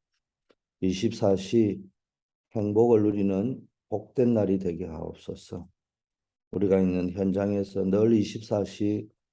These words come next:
파수꾼으로 설 수 있게 하옵소서. 예수 그리스도 이름으로 기도드립니다. 아멘. 예, 먼저 강단을 한번 보겠습니다. 어, 이사야가 누린, 어,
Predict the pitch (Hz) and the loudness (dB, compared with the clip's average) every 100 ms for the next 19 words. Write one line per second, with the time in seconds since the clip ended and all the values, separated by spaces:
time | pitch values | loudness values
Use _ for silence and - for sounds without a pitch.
0 | _ - - 107 120 - 127 113 104 - | _ -12 -2 -2 -2 0 4 4 2 0
1 | 113 107 92 - 95 82 82 82 - - | -2 -2 -6 -4 -8 -6 -8 -10 -10 -12
2 | - 101 131 143 _ _ _ _ _ _ | -4 -2 -2 -4 _ _ _ _ _ _
3 | _ - 95 90 - 101 92 - 90 85 | _ 0 2 2 0 -2 -2 -2 -2 -2
4 | 82 85 110 135 127 - 87 85 85 87 | -2 0 0 0 -8 -10 -4 -2 -4 -6
5 | 82 78 80 85 92 117 - - - - | -6 -6 -8 -6 -4 -4 -8 -18 -16 -14
6 | - 117 120 - - _ _ - 90 85 | -14 -16 -18 -20 -20 _ _ -12 -8 -6
7 | 90 92 - _ _ _ _ _ _ _ | -4 -4 -8 _ _ _ _ _ _ _
8 | _ _ _ _ 123 117 107 107 107 117 | _ _ _ _ 6 8 8 6 6 4
9 | 107 104 110 127 139 127 107 104 92 87 | 4 2 4 4 6 4 2 0 0 -2
10 | 92 - 90 87 85 90 107 113 - 95 | -4 -6 -8 -4 -2 -2 -2 -6 -10 -10
11 | 95 95 98 101 117 131 135 117 107 101 | -10 -8 -4 -2 4 6 8 8 6 4
12 | 104 98 92 104 113 - 90 90 92 - | 4 2 2 0 -4 -6 -10 -10 -10 -12